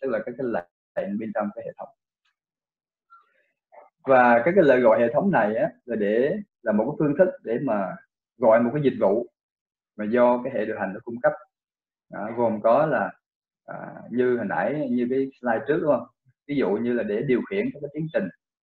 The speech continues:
bao gồm có là kết thúc tiến trình nè, từ chối tiến trình, nộp nạp cái tiến trình từ, từ trong cái, à, thiết bị lưu trữ vào trong cái bộ nhớ này, rồi thực thi các cái chương trình,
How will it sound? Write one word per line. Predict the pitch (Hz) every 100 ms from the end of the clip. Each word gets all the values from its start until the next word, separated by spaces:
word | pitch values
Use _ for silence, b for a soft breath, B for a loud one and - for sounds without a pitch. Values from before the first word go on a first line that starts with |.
| _
bao | 123
gồm | 123 117 104
có | 101 127
là | 110 151
kết | 156
thúc | 175 -
tiến | 151 151
trình | 104 98
nè, | - _ _ _ _ _
từ | 123 113
chối | 127 156 202
tiến | 165 170
trình, | 113 101 95 _ _ _ _ _
nộp | 113 107 -
nạp | 110 98 -
cái | 139
tiến | 147 175 -
trình | 104 92 - _ _
từ, | 117 110 104 - - _ _ _ _ _
từ | 107 98 98 95
trong | 117 120 123
cái, | 131 135
à, | 123 117 110 110 107 107 110 - -
thiết | 123
bị | 101
lưu | 117 120
trữ | 120 90 131 165
vào | - - -
trong | 110
cái | 123
bộ | 98
nhớ | 107 123 151 170
này, | - _ _ _ _
rồi | 101
thực | 127 -
thi | 147 139 135
các | 139
cái | 156 143
chương | 135 135
trình, | 117